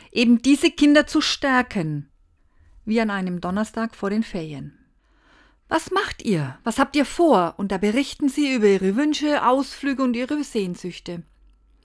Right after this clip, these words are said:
Bei einem Schüler bleibt das Gespräch jedoch stehen. „Ach, ich weiß noch nicht.“ Ich habe eine Vermutung und will ihn trösten.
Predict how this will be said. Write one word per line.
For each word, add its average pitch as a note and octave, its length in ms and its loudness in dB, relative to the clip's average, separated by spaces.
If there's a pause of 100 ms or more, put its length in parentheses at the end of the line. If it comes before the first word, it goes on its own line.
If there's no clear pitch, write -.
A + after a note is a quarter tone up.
(460)
Bei - 80 -14
einem A3 280 -2
Schüler A3+ 280 -2
bleibt G#3 320 -8
das - 180 -12
Gespräch G3 480 -10
jedoch A3+ 240 -10
stehen. E3 560 -14 (840)
„Ach, G#3+ 180 -12
ich - 140 -18
weiß - 280 -16
noch F3+ 180 -12
nicht.“ - 380 -14 (1080)
Ich - 160 -12
habe G3 160 -6
eine F#3 160 -4
Vermutung A3+ 420 -2
und A#3 160 0
will A3+ 120 0
ihn A#3 120 0
trösten. F#3+ 540 -6